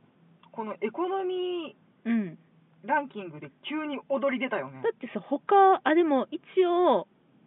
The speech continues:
Speaker 2: えっと、あ、ベストキャビンスタッフが四位。
Speaker 1: うん。やけど、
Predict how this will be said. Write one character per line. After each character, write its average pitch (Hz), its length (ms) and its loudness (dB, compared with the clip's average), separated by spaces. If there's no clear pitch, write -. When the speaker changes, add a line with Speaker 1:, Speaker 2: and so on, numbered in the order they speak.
Speaker 2:
え 220 60 -2
っ 220 40 0
と、 190 100 0
あ、 196 160 -4
ベ 320 140 6
ス - 100 -12
ト 427 100 6
キ 381 100 2
ャ 392 60 8
ビ 370 140 12
ン 349 40 4
ス - 60 -4
タ 339 80 4
ッ 311 40 4
フ 254 100 -6
が 180 80 -2
四 214 220 2
位。 170 140 -6
Speaker 1:
う 170 60 -12
ん。 175 300 -10
や 202 100 -8
け 226 120 -6
ど、 196 280 -2